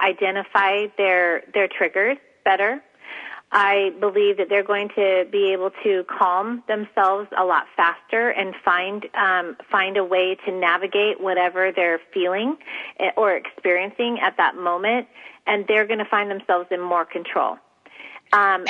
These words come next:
and people like me are gonna be able to identify, "Aha, I need to go for a walk," or, "I need to just sit down and be still," or, "I need to go and meditate right now because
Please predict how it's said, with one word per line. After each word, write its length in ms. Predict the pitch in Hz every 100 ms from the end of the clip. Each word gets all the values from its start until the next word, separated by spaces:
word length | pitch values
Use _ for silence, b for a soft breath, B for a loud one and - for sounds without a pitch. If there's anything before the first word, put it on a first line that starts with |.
| 185
and 420 | 220 220 254 - -
people 220 | 220 208
like 260 | 196 185
me 380 | 233 269 233 226
are 140 | - 208
gonna 200 | 214 202
be 120 | 196
able 140 | 190
to 60 | 185
identify, 720 | 185 180 190 190 - 180 175 -
"Aha, 560 | - - 247 247 202 - _ _ -
I 160 | 196 226
need 160 | 247
to 80 | 208
go 180 | 208 196 -
for 140 | 185
a 80 | 180
walk," 420 | 180 156 139 - -
or, 200 | 202 -
"I 200 | 202 226
need 300 | 220 220 202 -
to 220 | 202 190
just 180 | 190 -
sit 200 | 220 190
down 400 | 202 185 185 202 214 B B B B
and 160 | 196
be 180 | 190 185 -
still," 320 | 226 240 156 - _ - B B - -
or, 160 | 208 170
"I 160 | 202 226
need 200 | 226 220
to 60 |
go 360 | 208 202 196 190
and 160 | 196 202
meditate 540 | 220 226 - 185 -
right 200 | 190 -
now 200 | 196 175
because 480 | 180 185 196 175